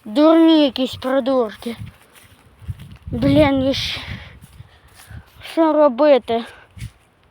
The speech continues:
Куди тікати? Зараз ми здохнем. Там якийсь зомбі йде. Може, я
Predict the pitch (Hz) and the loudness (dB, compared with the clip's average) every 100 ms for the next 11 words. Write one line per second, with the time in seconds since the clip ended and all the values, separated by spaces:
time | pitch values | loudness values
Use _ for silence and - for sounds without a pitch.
0 | _ - 302 247 311 - 294 - 302 262 | _ -4 0 2 2 0 -4 2 4 4
1 | 226 226 226 - _ _ _ _ _ - | 0 -6 -8 -14 _ _ _ _ _ -20
2 | _ 269 262 262 277 269 220 214 277 233 | _ -4 -2 -2 -6 -6 -8 0 0 2
3 | - 240 226 233 - - - - - - | 0 -2 -4 -8 -8 -8 -6 -6 -8 -10
4 | - - - - - - 240 254 262 262 | -12 -14 -14 -16 -20 -8 -4 -2 -4 -6
5 | 226 226 277 254 226 226 208 220 226 - | -8 -2 -2 0 -4 -6 -2 -2 -2 -8
6 | - - - - - - - - - - | -16 -16 -8 -6 -4 -6 -12 -12 -12 -14
7 | - - _ - - - - - - - | -20 -20 _ -20 -18 -16 -18 -20 -20 -10
8 | 254 247 247 240 233 | -6 -6 -4 -2 -4